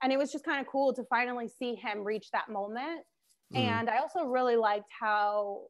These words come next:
Speaker 1: it kind of all went down. I mean, obviously we thought he should have been in there originally, but then when Dame got hurt, I thought it was really neat how Dame came out and was like, "No, this is the person who should replace me." And we were
Speaker 2: Yeah.
Speaker 1: playing at the time that that news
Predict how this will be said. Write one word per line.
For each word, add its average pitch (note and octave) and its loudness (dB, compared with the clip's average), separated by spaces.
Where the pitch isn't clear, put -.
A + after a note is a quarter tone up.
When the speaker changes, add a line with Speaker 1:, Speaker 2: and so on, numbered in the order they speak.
Speaker 1:
it B3 -4
kind A#3+ -4
of A3+ 0
all A3 2
went G3 -8
down. G3 -2
I G#3 -4
mean, G#3 -6
obviously G3+ -4
we G3 -4
thought G3 -4
he G#3+ -8
should G3+ -10
have G3 -10
been G3+ -10
in F#3+ -8
there F#3 -10
originally, B3+ -4
but G#3+ -4
then G#3 -4
when G3+ -6
Dame G#3+ -2
got F#3 0
hurt, A3 0
I A3+ -12
thought C4+ 4
it C4 4
was A3+ 0
really B3 0
neat A#3 -2
how A3 6
Dame A3 2
came A3 -4
out F#3 -2
and G3+ -4
was F#3+ -8
like, G3+ -4
"No, G#3 -2
this A#3 0
is G#3 -2
the G3+ -4
person G3 -8
who F#3+ -8
should E3+ -10
replace F3+ -8
me." F#3 -12
And B3+ 4
we F4+ 8
were D4+ 6
Speaker 2:
Yeah. - -4
Speaker 1:
playing C4 -2
at A#3+ 0
the A3 0
time A#3 0
that G3+ -6
that G#3 6
news G#3+ -2